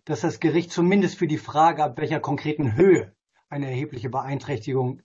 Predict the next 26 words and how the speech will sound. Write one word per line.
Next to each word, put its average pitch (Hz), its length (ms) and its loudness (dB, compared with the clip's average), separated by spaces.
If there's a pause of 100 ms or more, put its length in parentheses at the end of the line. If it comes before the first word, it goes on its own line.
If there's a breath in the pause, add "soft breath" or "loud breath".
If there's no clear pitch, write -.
der 131 80 -4
Finanzlage 131 520 -4
vorliegt, 147 400 -2
ob 123 120 -6
es 120 100 -10
also 120 200 -8
zwei 165 280 2
Milliarden 151 480 2
oder 113 280 -12 (100)
fünf 180 240 -6
Milliarden 151 380 2
sind, 147 240 -2 (380 loud breath)
dem 151 120 2
Gesetzgeber 165 480 2
ein 151 120 -2
Beurteilungsspielraum 127 960 -2
kommt. 107 200 -6
Es - 80 -12
gibt 165 180 -6
also 151 140 0
verfassungsrechtlich 170 880 -4
keine 185 480 0 (180 loud breath)
haarscharfe 156 560 -2
Grenze. 117 480 -6
Entscheidend 185 540 0
ist, 185 240 0